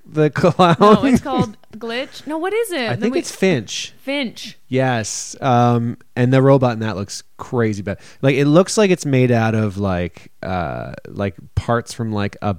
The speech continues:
Speaker 1: bag of baseball equipment.
Speaker 2: Baseball equipment?
Speaker 1: Yeah, like bats, helmets.
Speaker 2: Oh, okay.
Speaker 1: Face guards, jock straps.
Speaker 2: I don't know why I couldn't think of one piece of baseball equipment except a belt.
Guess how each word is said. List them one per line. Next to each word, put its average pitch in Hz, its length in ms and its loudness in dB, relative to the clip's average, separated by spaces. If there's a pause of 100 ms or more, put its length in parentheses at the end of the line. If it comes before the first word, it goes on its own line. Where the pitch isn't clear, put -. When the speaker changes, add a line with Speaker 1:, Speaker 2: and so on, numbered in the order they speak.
(300)
Speaker 1:
bag 104 340 -2
of 90 180 -8
baseball 95 500 -4
equipment. 85 540 -6 (1160)
Speaker 2:
Baseball 185 600 -8
equipment? - 360 -14
Speaker 1:
Yeah, 110 140 0
like 104 220 -6
bats, 107 680 -2
helmets. 104 840 -4
Speaker 2:
Oh, 247 320 -2
okay. 170 400 -14 (220)
Speaker 1:
Face 120 500 -2
guards, 110 640 -2
jock 101 480 -4
straps. 110 320 -2
Speaker 2:
I - 20 2
don't 110 140 2
know 110 100 2
why 233 120 -2
I 233 60 -2
couldn't 226 260 -6
think 220 180 -8
of 190 120 -8
one 175 340 -8
piece 196 220 -8
of 190 140 -12 (140)
baseball 170 340 -8
equipment 160 320 -12
except 196 240 -10
a 185 60 -8
belt. 165 440 -10